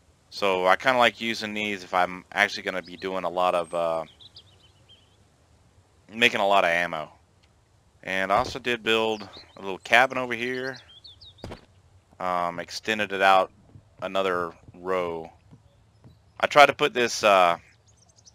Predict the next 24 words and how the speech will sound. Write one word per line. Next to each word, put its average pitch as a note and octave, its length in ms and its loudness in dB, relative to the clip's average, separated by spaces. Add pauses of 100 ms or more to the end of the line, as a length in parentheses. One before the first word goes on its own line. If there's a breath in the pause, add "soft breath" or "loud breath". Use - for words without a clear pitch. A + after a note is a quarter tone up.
(1160)
little G2+ 200 -10
cabin G#2+ 500 4
kinda G#2+ 300 0
even, A2 480 -10 (1160)
but G2 140 2
it F2 140 -2
was F#2 240 -8
giving C3 280 -4
me F#2 220 -6
issues. D#2+ 760 -10 (1040)
When G#2 140 -10
you G#2 100 -4
build C3 260 6
on G#2+ 180 4
top A#2 320 2
of F#2+ 100 -6
stuff, - 560 -4 (1200)
like, F#2+ 140 -2
if F2+ 100 -12
you F#2+ 80 -4
look A#2 180 -2
at A2 80 -6
this F#2 220 -10
door, F#2 560 -2